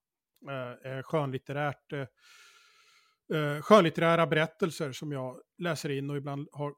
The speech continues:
K. Svensson läst in lite annat också. Jag har en nedlagd podd som heter Tykonom, som är lite mera sånt här material, eh, som jag lagt till handlingarna. Och sen har jag en riktig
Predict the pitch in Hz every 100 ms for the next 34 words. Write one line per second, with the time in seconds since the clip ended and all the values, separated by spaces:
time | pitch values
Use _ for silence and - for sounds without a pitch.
0 | _ 156 143 151 139 139 156 143 - 147
1 | 139 156 143 139 147 - 160 165 _ 202
2 | 180 180 190 175 175 151 - 156 - 151
3 | - 151 - _ _ _ _ _ _ _
4 | _ _ _ _ _ - 185 180 175 214
5 | 226 214 - - - 160 156 - _ _
6 | _ _ _ 180 156 151 151 - 156 151
7 | 151 147 143 - 143 160 185 180 185 185
8 | 190 208 - _ _ - - _ _ _
9 | - 123 127 135 - _ _ _ _ _
10 | _ _ _ _ _ _ - - - -
11 | 151 156 151 - 151 151 143 151 156 165
12 | 170 139 160 156 165 151 160 - - -
13 | 151 156